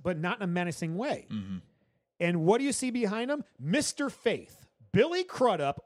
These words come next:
Speaker 1: Orem with a gun. And you're like, "Th-, this guy, I sw-, get, somebody shoot him." <laughs>
Speaker 2: At this point, yeah. I didn't see. I had. I didn't have that reaction.
Speaker 1: Yeah.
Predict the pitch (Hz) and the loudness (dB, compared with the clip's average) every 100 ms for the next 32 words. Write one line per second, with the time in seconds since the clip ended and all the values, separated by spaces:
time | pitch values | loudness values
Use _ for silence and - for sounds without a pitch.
0 | - 277 294 147 131 170 _ _ 180 240 | 0 4 4 2 -6 -10 _ _ 0 2
1 | 202 143 113 180 196 127 76 - _ 190 | 2 -4 0 4 4 2 -8 -20 _ -4
2 | 247 247 226 226 _ _ _ - 320 _ | 0 2 2 -2 _ _ _ -8 -8 _
3 | - _ _ - 480 - - 302 285 285 | -20 _ _ 2 2 2 -2 -2 0 -2
4 | 294 285 - - 277 - - - - - | -2 -4 -6 -6 -6 -8 -12 -18 -20 -20
5 | _ _ _ _ _ _ _ _ _ _ | _ _ _ _ _ _ _ _ _ _
6 | 143 120 359 392 _ - - 370 440 381 | -10 2 2 0 _ -14 2 4 6 4
7 | - 294 - 202 - - _ _ _ _ | 4 2 4 0 -2 -20 _ _ _ _
8 | _ - - - - - 262 - 262 - | _ -2 -2 -2 0 0 0 0 -2 -2
9 | 233 - - _ - 156 208 247 - 311 | -4 -4 -8 _ -6 -2 0 0 2 4
10 | 262 - - 101 98 92 - _ - 175 | 4 0 -6 0 0 0 -4 _ 4 4
11 | - - - 139 175 190 160 139 160 208 | 4 -2 -2 4 6 4 2 0 2 4
12 | 165 147 139 - 123 107 123 - 175 170 | 4 4 2 0 0 0 0 0 0 0
13 | 156 139 | 0 0